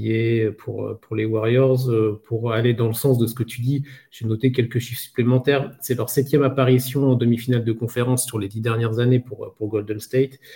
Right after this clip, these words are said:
Euh, depuis deux mille quinze, c'est dix-neuf victoires sur vingt et une séries éliminatoires. Donc, bon, bref, voilà, c'est, euh, le rouleau compresseur Warriors qu'on a connu dans les années deux mille quinze, seize, dix-sept, dix-huit, et cetera.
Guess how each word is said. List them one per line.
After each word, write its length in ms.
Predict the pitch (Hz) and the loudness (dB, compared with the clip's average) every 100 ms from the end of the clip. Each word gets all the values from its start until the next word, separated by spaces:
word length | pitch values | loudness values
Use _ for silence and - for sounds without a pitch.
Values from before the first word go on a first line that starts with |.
| - _ 113 | -20 _ -8
Euh, 260 | 110 107 | -4 -2
depuis 300 | 107 117 - | -2 -4 0
deux 80 | 123 | 4
mille 240 | 127 127 | 6 4
quinze, 300 | 131 139 139 | 2 0 0
c'est 120 | - 110 | -2 -4
dix-neuf 420 | 120 123 143 127 | -2 0 4 4
victoires 360 | 127 - 139 | 4 0 -2
sur 180 | 131 110 | -2 -6
vingt 240 | 107 123 - | -4 -2 2
et 60 | |
une 100 | 123 | 2
séries 380 | 120 - 123 123 | 2 2 4 4
éliminatoires. 680 | 117 113 117 113 - 131 110 | 4 2 2 0 2 2 0
Donc, 160 | 98 95 | -6 -14
bon, 140 | 104 104 | -18 -10
bref, 160 | 104 104 | -8 -6
voilà, 180 | 104 101 | -6 -8
c'est, 340 | - 101 104 | -10 -10 -10
euh, 40 | 101 _ - | -12 _ 2
le 100 | 127 | 4
rouleau 300 | 131 151 160 | 8 8 8
compresseur 480 | 151 - 127 127 117 | 6 2 0 2 2
Warriors 360 | 123 131 127 | 4 4 2
qu'on 140 | - 120 | -2 -2
a 60 | |
connu 280 | 117 123 131 | 0 0 2
dans 120 | 123 | 2
les 180 | 117 110 | -2 -6
années 200 | 117 117 | -4 -4
deux 100 | 117 | -4
mille 160 | 107 104 | -10 -12
quinze, 240 | 113 113 | -12 -8
seize, 500 | - - 110 107 98 95 | -8 -6 -6 -6 -10 -14
dix-sept, 320 | 101 117 101 | -12 -10 -10
dix-huit, 340 | 104 107 117 | -12 -12 -12
et 60 | 101 | -12
cetera. 480 | - 90 101 117 | -16 -12 -10 -10